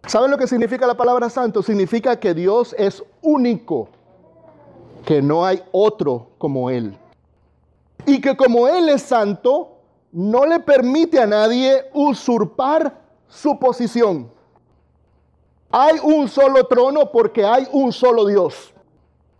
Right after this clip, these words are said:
No hay dos dioses ni hay tres dioses, hay uno solo. Y Satanás estaba dispuesto a decir, "Mira, no importa, yo no te voy a quitar el trono a ti, pero yo voy a poner uno al lado tuyo,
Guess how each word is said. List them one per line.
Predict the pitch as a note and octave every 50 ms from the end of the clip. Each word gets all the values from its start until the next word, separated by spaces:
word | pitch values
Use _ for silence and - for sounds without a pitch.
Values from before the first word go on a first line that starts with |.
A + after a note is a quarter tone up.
| _ _ _ _ _ _ _ _ _ _ _ -
No | D#3+ F#3 A3+ B3 B3+ C4
hay | C4+ D4 C#4
dos | G3+ F#3+ C4 C4 B3+ F#3+ F3
dioses | G#3 A#3 C4 C4+ C#4+ C#4 D#4 C4+ G#3+
ni | A#3+ A#3 A#3
hay | A#3+ B3 C4
tres | B3+ C4+ B3 B3 B3 F#3+ F3
dioses, | G#3+ C4 D4 C#4 C#4 C#4 - B3 -
hay | G#3+ A3 A#3+
uno | B3+ C4 C4 C4+ C4
solo. | C4 C4+ C4 C#4 C#4 C4 A#3 E3+ - - - _ _ _ _ _ _ _ _ _ _ _ _ _ _ _ _ - _ _ _ _ - - - - - -
Y | - C4 C4
Satanás | - C#4 B3+ D4 C#4 B3 A#3+ B3+ C4 D4+ D#4+ -
estaba | E4 D4+ - D#4+ C#4+ C#4+
dispuesto | C#4 D4 C#4 C4+ C4 C4+ C4+ C4+ C#4 C#4
a | C4
decir, | B3+ B3 B3 C#4 C4+
"Mira, | B3 C4 C#4+ D#4 C#4 - - - - - _ _ _ _
no | - F#3+ G#3+ C#4+
importa, | - - - G#3+ A#3 A3+ - F3+
yo | F3 F#3+
no | G#3+ A#3+ A#3
te | A#3
voy | G3+ G3+ A3 A#3+
a | A#3
quitar | - G3 - G#3 G#3+
el | G#3+ G3
trono | - G3+ G#3 G#3+ G#3+ G3+
a | G3+
ti, | A#3 A3
pero | A3+ G#3+ F3+
yo | F3 F#3+
voy | F#3 G3 G#3
a | G3
poner | G3+ F3+ E3+ F3+ F3+
uno | F#3 F#3+ F#3+ F3
al | D#3+
lado | E3 D#3+ E3 E3 D#3+
tuyo, | D#3 E3 D3 C#3 B2+ A2+